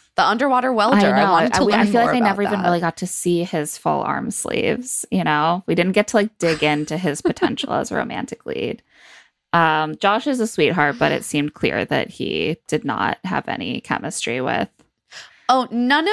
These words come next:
Speaker 1: of these
Speaker 2: Yeah.
Speaker 1: people had any
Speaker 2: Yeah.
Speaker 1: chemistry with Charity, and so these were the right choices for her, but they, there were a few of them that I'm like,
Speaker 2: Yeah, wouldn't, wouldn't
Speaker 1: I wouldn't
Speaker 2: mind
Speaker 1: mind
Speaker 2: another,
Speaker 1: seeing more of
Speaker 2: another
Speaker 1: you.
Speaker 2: chance. Brayden, who is wearing cross earrings tonight,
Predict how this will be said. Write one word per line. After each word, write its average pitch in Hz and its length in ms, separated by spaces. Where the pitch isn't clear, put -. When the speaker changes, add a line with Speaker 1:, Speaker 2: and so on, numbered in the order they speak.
Speaker 1:
of 294 60
these 262 240
Speaker 2:
Yeah. 143 220
Speaker 1:
people 180 180
had 208 180
any 139 260
Speaker 2:
Yeah. 135 140
Speaker 1:
chemistry 123 560
with 135 220
Charity, 139 420
and 220 120
so 196 100
these 170 180
were 170 60
the 170 140
right 143 320
choices 143 440
for 139 140
her, 143 320
but 233 200
they, 175 260
there 190 240
were 196 320
a 185 40
few 175 220
of 165 80
them 131 240
that 151 100
I'm 147 140
like, 151 300
Speaker 2:
Yeah, 233 300
wouldn't, 262 240
wouldn't 262 200
Speaker 1:
I 349 60
wouldn't 466 180
Speaker 2:
mind 170 220
Speaker 1:
mind - 0
Speaker 2:
another, 302 140
Speaker 1:
seeing - 100
more - 140
of - 60
Speaker 2:
another - 60
Speaker 1:
you. - 60
Speaker 2:
chance. 180 480
Brayden, 190 800
who 175 500
is 196 180
wearing 233 400
cross 202 420
earrings - 460
tonight, - 540